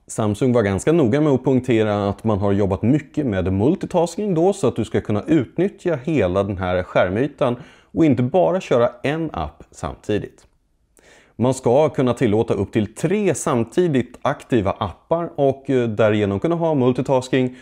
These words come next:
och kunna skriva exempelvis meddelanden samtidigt som du tittar på ett videoklipp på YouTube.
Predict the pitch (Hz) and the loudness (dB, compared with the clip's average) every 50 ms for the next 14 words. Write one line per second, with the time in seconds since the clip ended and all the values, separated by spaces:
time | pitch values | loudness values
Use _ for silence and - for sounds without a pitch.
0 | - - - - _ - 156 156 147 151 156 151 147 - - 156 139 147 175 - | -20 -20 -20 -18 _ -2 0 0 0 2 0 0 0 2 2 2 2 2 0 0
1 | - 185 127 98 92 92 92 - 120 143 156 143 135 143 143 147 151 156 160 156 | -2 -2 0 0 0 0 0 2 2 2 2 2 2 2 2 2 2 0 0 0
2 | 156 151 151 - 123 98 - 110 104 104 - 123 117 120 131 123 - - - 147 | 0 0 -2 -2 -2 -2 -2 -2 -4 -2 -2 -2 0 0 0 0 -2 -4 -4 -2
3 | 113 - - 95 90 - 110 98 95 120 127 101 90 87 82 - 85 80 - - | -2 0 0 -2 0 0 0 0 0 0 0 0 0 -2 -4 -4 -6 -8 -8 -10
4 | - - - - - - - - - - | -12 -12 -10 -12 -12 -12 -12 -14 -16 -16